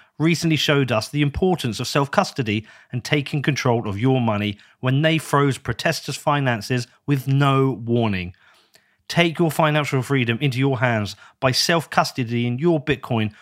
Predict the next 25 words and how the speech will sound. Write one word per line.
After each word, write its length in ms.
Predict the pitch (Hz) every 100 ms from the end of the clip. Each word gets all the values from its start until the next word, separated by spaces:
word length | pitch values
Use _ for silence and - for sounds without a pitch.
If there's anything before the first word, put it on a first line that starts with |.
| -
so 160 | - 156
it 60 | 139
can 180 | 160
never 200 | 175 170 165
be 100 | 160
frozen 520 | - 135 117 123 120 - _
without 300 | 120 113 104
your 140 | 113
consent. 580 | 104 110 - 98 82 - - _ _ _ _ _
There 140 | 139 135
is 300 | 175 170 147 -
no 300 | 147 139 135
better 300 | 113 135 127
time 260 | - 120 113
to 100 | 151
upgrade 320 | 143 170 147
your 80 | 147
Bitcoin 340 | 165 147 170
security 600 | 147 160 180 165 170 160 - _ _
and 100 | 135
get 180 | 131 110
total 220 | 127 117
peace 220 | 104 113 117
of 80 |
mind. 380 | 104 95 87 82